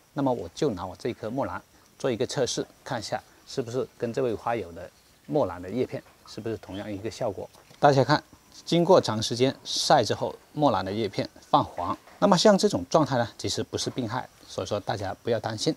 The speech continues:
那么接下来我们需要怎么做才能让它慢慢的恢复叶片肥厚翠绿呢？首先我的做法呢，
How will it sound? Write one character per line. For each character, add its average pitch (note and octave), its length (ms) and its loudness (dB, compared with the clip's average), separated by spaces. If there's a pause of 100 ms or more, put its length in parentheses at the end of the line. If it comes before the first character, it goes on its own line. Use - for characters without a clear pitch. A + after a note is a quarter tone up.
(180)
那 F#3+ 80 4
么 G3 80 8
接 - 100 2
下 G3 140 6
来 A2+ 140 6
我 F#2+ 100 0
们 G2 200 -4 (180)
需 - 180 -2
要 C#3 160 8
怎 F#2+ 160 -6
么 F#2+ 100 -6
做 - 240 0
才 - 200 -10
能 F#2 160 -8
让 A#2 180 -2
它 G#2 160 -6
慢 A#2 160 0
慢 A2 100 -2
的 G2+ 100 -8
恢 A#2 280 -4
复 - 200 -4 (680)
叶 C#3 140 2
片 C3 180 -2
肥 - 180 -8
厚 G#2+ 160 -6
翠 B2+ 200 2
绿 A#2+ 140 2
呢？ A2+ 140 -4 (280)
首 D3+ 100 8
先 G3 160 8
我 C#3+ 140 10
的 A#2+ 100 8
做 F#3 180 8
法 G2 180 6
呢， A2 100 -2